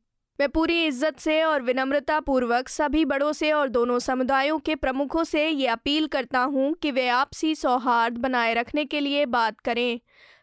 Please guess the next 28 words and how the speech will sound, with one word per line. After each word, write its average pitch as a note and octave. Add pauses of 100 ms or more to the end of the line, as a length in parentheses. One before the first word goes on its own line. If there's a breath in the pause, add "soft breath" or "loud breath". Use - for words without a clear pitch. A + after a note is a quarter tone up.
(100)
ताकि D#4+
इस D#4+
कस्बे B3+
की B3
सुंदरता C4
बनी B3
रहे।" A#3+ (560)
उन्होंने D4
ये D#4+
भी E4
बताया D#4
कि C#4
इस C#4
दौरान C4+
वे C#4+
डीसी C#4
डोडा C4+
विकास A#3+
शर्मा D4
और -
जम्मू C#4+
के E4
डिविजनल B3
कमिश्नर C#4+
रमेश B3
कुमार C#4+
के B3
संपर्क B3